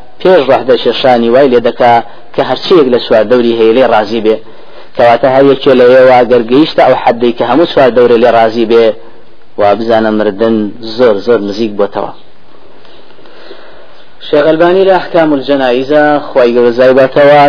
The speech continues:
چەندین نیشانەی عاقبەت خێری کۆ کردووەتەوە. لەوانە هەر مسلمانێ بە "ئەشهەدو ئەن لا ئیلاهە ئیلا الله و ئەشهەدو ئەنە محەممەدەن عەبدوه و ڕەسوولوه" ڕەحی دەچێشێ، ئینشاءالله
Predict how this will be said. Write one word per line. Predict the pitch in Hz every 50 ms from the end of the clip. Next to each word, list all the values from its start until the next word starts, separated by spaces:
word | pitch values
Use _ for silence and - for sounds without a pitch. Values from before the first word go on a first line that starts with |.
| 139 - -
چەندین | - 151 143 139 131 123 135 139 147 147 147 143
نیشانەی | 139 131 - - 131 127 120 120 123 127 123
عاقبەت | 131 131 127 - 139 123 123 117 - -
خێری | - 123 120 120 113 120 123 127 127 123 117 - - -
کۆ | 151 147 -
کردووەتەوە. | - 139 127 117 120 127 123 120 - 127 123 120 123 123 123 123 123 127 127 - 160 147 131 127
لەوانە | 127 123 113 113 110 113 123 127 127 127 131 - - - - - - - - - - - - - - - - - - - - 143
هەر | 147 147 151 156
مسلمانێ | - - 165 156 156 143 135 135 135 127 135
بە | 131 131 131 131 131 135 156 147 135 123 117
"ئەشهەدو | 120 - - 139 120 117 117 113
ئەن | 113 113 117
لا | 120 127 131
ئیلاهە | 135 127 131 127 123 123 120 127
ئیلا | 127 123 123 120
الله | 117 120 127 131 131 127 127 120 117 113 113 117
و | 127 104
ئەشهەدو | 143 - - - 160 165 147 139 135
ئەنە | 131 127 127 127 123
محەممەدەن | 117 113 - 127 127 123 120 123 123 120 123
عەبدوه | 120 117 127 120 117
و | 120 117 113 113
ڕەسوولوه" | 117 - - 147 147 139 135 123 123
ڕەحی | 131 110 117 120 120 123
دەچێشێ، | 117 110 - 131 120 110 - 131 117
ئینشاءالله | 117 110 - 123 117 110 107 113